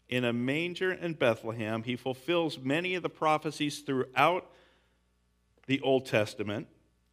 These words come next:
in his birth, in his life, in his ministry, in his death and resurrection. That was his first coming. The second coming, Christ is going to,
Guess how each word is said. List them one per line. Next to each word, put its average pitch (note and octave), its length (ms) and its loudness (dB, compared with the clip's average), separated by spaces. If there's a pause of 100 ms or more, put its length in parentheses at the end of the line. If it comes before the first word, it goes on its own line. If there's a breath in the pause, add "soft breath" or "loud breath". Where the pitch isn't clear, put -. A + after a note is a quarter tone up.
(140)
in G#2+ 160 -6
his A2 240 -4
birth, B2+ 420 -2
in A2 80 -6
his G2 220 -10
life, A#2 400 0
in F#2 100 -12
his E2+ 220 -10
ministry, B2 760 -2
in G2+ 140 -10
his F2+ 240 -8
death A#2+ 340 0
and A2 140 -4
resurrection. G#2 760 -4 (460 soft breath)
That D3+ 200 4
was F3 220 0
his D3+ 180 0
first G3 520 -4
coming. A2 400 -8 (640 soft breath)
The C3+ 100 2
second G3 560 0
coming, D3 420 0
Christ F3+ 480 -2
is F3+ 140 -10
going D#3+ 380 -4
to, C3+ 260 -6